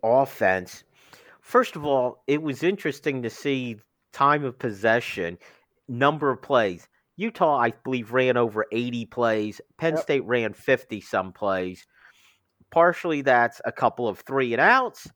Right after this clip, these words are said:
Speaker 1: Partially it was a couple of three plays and a touchdown <laughs> of over eighty yards.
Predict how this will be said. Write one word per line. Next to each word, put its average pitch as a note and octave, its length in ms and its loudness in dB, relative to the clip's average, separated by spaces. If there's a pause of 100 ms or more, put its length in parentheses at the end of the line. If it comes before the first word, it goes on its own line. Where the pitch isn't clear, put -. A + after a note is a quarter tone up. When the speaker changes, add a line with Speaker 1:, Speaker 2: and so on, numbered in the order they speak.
(420)
Speaker 1:
Partially E3+ 500 0
it D3+ 40 -2
was C#3 140 -4
a C3 80 -2
couple D3 440 2
of B2 220 -2 (420)
three F3 300 -6
plays D#3+ 520 2
and C3 120 2
a G#2+ 60 -2
touchdown - 1000 0
<laughs> - 40 -2
of B2+ 240 0
over C3+ 400 0
eighty C3+ 300 -2
yards. B2+ 640 0